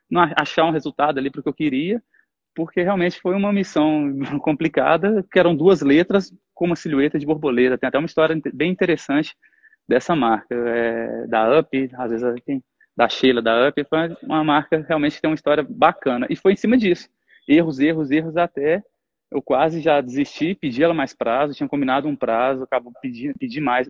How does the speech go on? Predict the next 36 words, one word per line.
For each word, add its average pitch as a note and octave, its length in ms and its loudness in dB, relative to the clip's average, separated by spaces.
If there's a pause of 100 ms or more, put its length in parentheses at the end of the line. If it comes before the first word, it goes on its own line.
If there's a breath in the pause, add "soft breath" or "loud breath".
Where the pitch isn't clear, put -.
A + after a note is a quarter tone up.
(100)
Eu C#3 120 -2
não D3 160 0
tenho C#3+ 240 2
vergonha C3+ 400 2
de C3 80 -8
falar, B2+ 320 4
"Pô, A#2+ 280 -6 (400 soft breath)
eu C3+ 100 -4
não C#3+ 180 0 (140)
consegui D3 360 -2
te - 100 -6
entregar F3 300 0
nessa D#3+ 220 0
data, D#3+ 400 0
não F3+ 200 0
porque G3+ 220 -2
eu G3+ 60 4
não G3+ 100 0
fiz, - 320 -2 (240)
mas C#3 260 -4 (220)
porque E3 540 0 (300 soft breath)
eu D#3 80 0
ainda D#3 140 6
não D#3 120 4
achei E3+ 220 0
o E3+ 40 4
ideal." C#3+ 440 -2 (120)
Então, D#3 200 -4
assim, D#3 160 -4
eu B2+ 100 0
acho C#3 180 0
que D#3+ 60 0
é D#3+ 180 0
aceitável, C3 640 -2
dependendo C3+ 600 -2
do, D#3 380 -6